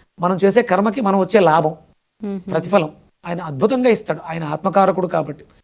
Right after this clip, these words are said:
Speaker 1: అందుకని చాలా ప్రశస్తమైనటువంటి మాసం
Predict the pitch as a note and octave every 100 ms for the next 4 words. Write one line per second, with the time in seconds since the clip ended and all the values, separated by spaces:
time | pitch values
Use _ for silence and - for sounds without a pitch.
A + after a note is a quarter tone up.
0 | _ _ - G3+ A#3 - - - D#4 C#4
1 | - - E3 A3 G#3 G#3+ G3+ F#3+ F3+ F3
2 | F3 E3 E3